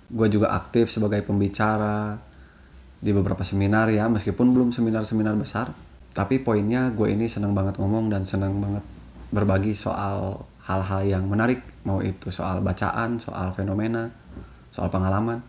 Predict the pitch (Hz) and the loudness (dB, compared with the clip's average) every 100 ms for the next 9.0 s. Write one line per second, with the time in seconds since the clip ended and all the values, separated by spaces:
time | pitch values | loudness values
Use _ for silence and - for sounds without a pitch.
0 | - - - - - - - - - - | -18 -20 -20 -20 -20 -20 -20 -20 -20 -20
1 | - - - - 107 117 120 104 - 107 | -20 -20 -14 -6 0 4 4 2 0 0
2 | 107 107 107 110 - 101 104 123 120 104 | 0 -2 -6 -12 -8 0 0 0 -4 -2
3 | 104 98 101 98 95 98 - 98 101 - | 0 2 0 0 0 0 0 0 -2 -4
4 | 104 98 95 117 - - - - - 95 | -4 -2 -2 -6 -12 -20 -20 -14 -4 0
5 | 101 101 101 101 101 98 117 104 - 101 | 2 0 0 0 0 0 0 0 0 0
6 | 98 101 101 101 101 95 98 92 95 110 | 0 -2 -2 -2 -2 -2 -4 -2 -4 -2
7 | 113 104 95 95 101 101 101 101 98 98 | -4 -2 -4 -4 -4 -2 0 0 0 -2
8 | - 92 98 95 92 95 92 95 92 | -2 -4 -2 -2 0 -2 -2 -4 -6